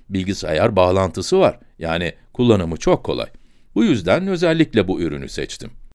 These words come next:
Arduino açık kaynaklı bir mikro denetleyici ve bir derleyici ile birlikte geliyor. Derleyiciyi indirip kodunuzu yazabilir, bu kodu Arduino'ya yükleyerek robotunuzu hareket ettirebilir ve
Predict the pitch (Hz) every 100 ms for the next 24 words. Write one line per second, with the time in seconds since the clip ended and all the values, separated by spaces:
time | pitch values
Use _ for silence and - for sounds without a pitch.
0 | _ _ _ _ _ _ - - - -
1 | - - 117 139 220 254 160 - 123 208
2 | 151 131 110 104 - 107 95 87 - 98
3 | 90 90 85 - 80 65 80 185 135 113
4 | 90 135 185 104 98 95 98 95 95 123
5 | 92 170 107 82 76 - 67 64 60 57
6 | 53 - _ _ _ _ _ _ _ _
7 | - _ - 113 160 180 160 214 220 175
8 | 117 107 - 113 110 107 95 107 92 85
9 | 71 60 98 175 - _ - 160 208 147
10 | 110 143 107 101 165 139 104 82 82 -
11 | 120 135 98 - - _ - 127 160 170
12 | 151 135 143 95 113 147 131 101 - 85
13 | 71 67 123 151 123 120